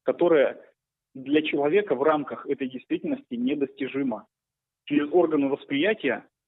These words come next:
нам присущие, мы не сможем испытать это состояние. И вот я как личность, соприкасаясь с этим субъектом, я растворился, как капля растворяется в океане, я растворился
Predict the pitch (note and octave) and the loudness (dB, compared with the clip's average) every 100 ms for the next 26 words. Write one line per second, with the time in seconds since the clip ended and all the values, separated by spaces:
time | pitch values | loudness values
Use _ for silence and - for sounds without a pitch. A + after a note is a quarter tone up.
0 | _ C#3+ C#3+ C#3 C3 - D3+ - A2+ A#2+ | _ 0 2 0 -2 -2 -2 -4 -4 0
1 | E3+ D#3 D3 F3 D#3+ C3+ B2+ _ C3+ C#3+ | 0 0 -2 0 0 -2 -6 _ -4 -4
2 | - - - _ A#2 A#2 A2 G2 - _ | -4 -10 -18 _ -2 -2 -2 -8 -16 _
3 | _ _ _ _ _ _ _ _ _ _ | _ _ _ _ _ _ _ _ _ _
4 | _ - E3+ F#3+ - - - - _ _ | _ -2 2 2 2 -12 -14 -18 _ _
5 | _ - - - - - C3 E3 F#3+ - | _ -16 -14 -18 -18 -4 2 4 2 -4
6 | - _ _ _ _ - C3+ C#3+ D#3+ - | -20 _ _ _ _ -6 -4 -2 -2 -2
7 | C#3+ - - _ - C#3+ D3+ D3+ D3 E3+ | -6 -6 -16 _ -6 -2 0 0 0 2
8 | C#3+ A#2+ - - _ _ - D3+ D3 A#2 | 2 0 -6 -20 _ _ -2 0 0 -6
9 | - C3 B2+ D#3+ E3+ D3+ B2 - _ _ | -4 -6 0 0 0 -2 -2 -6 _ _
10 | C3+ D3 D3 - D3+ E3 D3 - - - | 2 2 2 -2 -2 0 -2 -6 -8 -6
11 | - - F3 C#3 B2 B2 C3+ C#3+ C#3+ C3 | -2 2 2 4 2 2 2 2 2 -2
12 | B2+ D#3 F3+ G3 - - _ _ B2 D#3 | -2 0 -2 -2 -6 -10 _ _ 0 2
13 | E3+ - C3+ D#3+ D3+ C#3 | 0 -2 -2 0 -2 -2